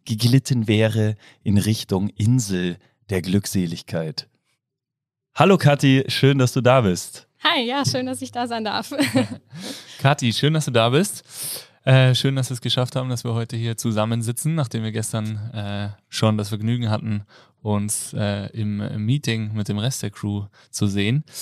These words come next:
Speaker 3: Wie voll ist deine Energierakete jetzt in diesem Moment?
Speaker 2: Also ich muss sagen, als ich heute Morgen aufgestanden bin, ehrlicherweise war sie nicht so voll. <laughs> Äh, ich bin also mit mügel-, müden Augen irgendwie <laughs> durch meine Wohnung gewandert, ähm, hab dann aber rausgeschaut und, äh,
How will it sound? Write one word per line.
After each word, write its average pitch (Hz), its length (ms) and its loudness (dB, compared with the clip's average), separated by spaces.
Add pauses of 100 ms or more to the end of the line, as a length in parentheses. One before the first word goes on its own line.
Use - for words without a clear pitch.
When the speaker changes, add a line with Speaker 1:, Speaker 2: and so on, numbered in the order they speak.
(120)
Speaker 3:
Wie 151 180 4
voll 147 360 4
ist - 240 -4
deine 120 240 -2
Energierakete 110 760 -6
jetzt 95 280 -10
in 98 100 -10
diesem 98 220 -10
Moment? 98 380 -10 (680)
Speaker 2:
Also 247 220 6
ich 247 60 2
muss 277 180 4
sagen, 269 320 2
als 240 160 -2
ich 240 160 -8
heute 214 140 -2
Morgen 220 180 -2
aufgestanden 220 560 -2
bin, 262 380 0
ehrlicherweise 233 800 -2
war 233 160 2
sie 240 100 -2
nicht 269 220 -2
so 262 180 -4
voll. 247 340 4
<laughs> - 40 -2 (600)
Äh, 240 300 4
ich 233 140 -6
bin 254 100 -2
also 247 180 -2
mit 240 140 -2
mügel-, 254 540 -2
müden 269 340 2
Augen 262 400 2
irgendwie 262 340 0
<laughs> - 20 -6
durch 247 200 2
meine 247 260 2
Wohnung 277 280 -2
gewandert, 285 640 0
ähm, 226 320 -2
hab 269 140 0
dann 254 160 0
aber 233 200 0
rausgeschaut 226 760 -2
und, 214 300 -6
äh, 220 400 0